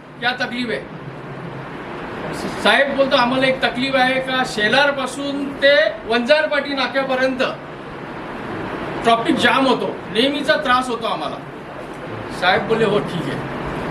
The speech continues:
ते बोलले, "मी दिल्लीपासून तर गल्लीपर्यंतच्या नेत्याला फोन केलं, त्यांचा तो कमिशनर फोनच उचलत नाही, पण तुमचा फोन उचलेल तो तुम्हाला फार मान देतो, तुमची इज्जत करतो." साहेब बोलले, "ते राहू दे, मी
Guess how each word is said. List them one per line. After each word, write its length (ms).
ते 80
बोलले, 280
"मी 160
दिल्लीपासून 720
तर 100
गल्लीपर्यंतच्या 720
नेत्याला 360
फोन 180
केलं, 220
त्यांचा 340
तो 80
कमिशनर 440
फोनच 320
उचलत 360
नाही, 120
पण 120
तुमचा 400
फोन 180
उचलेल 360
तो 160
तुम्हाला 340
फार 160
मान 200
देतो, 220
तुमची 300
इज्जत 320
करतो." 800
साहेब 300
बोलले, 280
"ते 100
राहू 220
दे, 140
मी 140